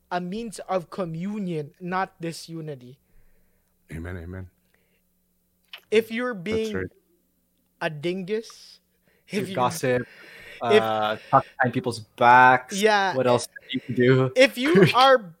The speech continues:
Speaker 1: being the reason why people will not go to church, you are causing a bigger scandal. You see that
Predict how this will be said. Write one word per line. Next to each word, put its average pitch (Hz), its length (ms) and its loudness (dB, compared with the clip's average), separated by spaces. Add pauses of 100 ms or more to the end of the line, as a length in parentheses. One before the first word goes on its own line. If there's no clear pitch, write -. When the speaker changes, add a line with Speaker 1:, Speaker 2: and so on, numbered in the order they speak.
(240)
Speaker 1:
being 208 760 -4 (920)
the 190 120 -4
reason 208 580 -4
why 175 160 -2
people 190 440 -4
will 165 160 -4
not 180 340 -6
go 175 140 -2
to 160 80 -6
church, - 420 -8 (120)
you 190 220 -8
are 185 180 -2
causing 185 640 -6
a 143 100 -12
bigger 160 460 -8
scandal. 143 680 -10 (580)
You 180 120 -10
see 185 240 -10
that 180 240 -2